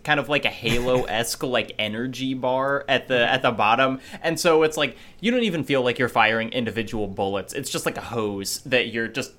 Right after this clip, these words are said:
kinda spraying downrange at people. Um, so anyway, <laughs> I wanted to get to that, uh, because it's one of my favorite parts of the game, but also because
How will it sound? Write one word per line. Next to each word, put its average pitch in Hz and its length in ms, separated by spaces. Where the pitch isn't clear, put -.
kinda 101 200
spraying 110 880
downrange 101 640
at - 140
people. 104 420
Um, 120 360
so 170 180
anyway, 170 360
<laughs> - 40
I 190 200
wanted 226 340
to 151 60
get 151 200
to 135 80
that, 113 420
uh, 117 220
because 139 560
it's - 180
one 190 140
of 180 80
my 156 80
favorite 139 260
parts 135 220
of 123 60
the 120 60
game, 110 220
but 113 100
also 185 360
because 147 280